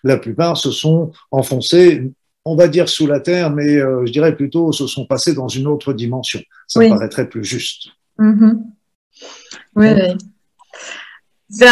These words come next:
Speaker 2: c'est intéressant. Bah, tu vois, moi, j'ai eu une expérience un peu, euh, un peu similaire, euh, mais, euh, finalement, c'était, euh, euh, c'était en rêve, mais bon, c'était pas vraiment des rêves non plus. <laughs> Je, je savais bien que je partais.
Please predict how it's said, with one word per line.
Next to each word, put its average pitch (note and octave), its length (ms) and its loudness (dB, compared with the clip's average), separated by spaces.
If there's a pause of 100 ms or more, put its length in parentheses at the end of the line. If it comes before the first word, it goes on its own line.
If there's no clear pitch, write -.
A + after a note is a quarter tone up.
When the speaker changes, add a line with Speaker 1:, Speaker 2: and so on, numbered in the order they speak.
(140)
Speaker 2:
c'est B3+ 120 6
intéressant. C4+ 480 8
Bah, A#3+ 100 6
tu A3+ 160 2
vois, C#4+ 80 6
moi, B3 120 4
j'ai A3 200 2
eu B3 60 2
une A#3 120 2
expérience A3+ 480 0
un A3+ 100 -2
peu, A3 300 2
euh, G#3 40 4
un F3+ 600 -2
peu F4 60 0
similaire, A#3+ 640 4 (200)
euh, F#3+ 340 4
mais, G3+ 300 4
euh, F#3+ 120 4
finalement, A3+ 480 0
c'était, A#3+ 520 2
euh, G3 160 6 (1080)
euh, F3 340 -2 (1000)
c'était A3 240 2
en A3+ 180 6
rêve, A#3 460 4 (240)
mais G3+ 340 4
bon, G#3 340 0
c'était A3 220 -2
pas A3+ 100 6
vraiment A3 280 4
des G#3+ 100 4
rêves G#3+ 200 4
non A3 120 4
plus. F#4 180 4
<laughs> - 1160 0
Je, C4 200 2
je A#3 320 2
savais A#3+ 360 2
bien C#4+ 180 2
que A#3+ 60 -4
je E4+ 80 0
partais. C4+ 420 -2